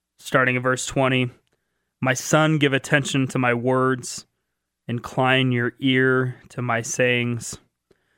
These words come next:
Do not let them depart from your eyes, keep them in the midst of your heart.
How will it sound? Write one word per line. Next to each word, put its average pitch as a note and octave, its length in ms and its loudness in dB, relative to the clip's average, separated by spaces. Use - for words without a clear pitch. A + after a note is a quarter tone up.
Do C3+ 80 -2
not D3 180 2
let D3 160 2
them C3+ 140 2
depart D3+ 440 0
from C#3+ 180 0
your C#3 200 0
eyes, B2 600 0
keep - 240 -8
them B2+ 140 0
in A#2 120 -2
the A#2+ 60 -4
midst B2 320 -4
of A#2+ 100 -8
your A#2 100 -4
heart. A#2 480 -4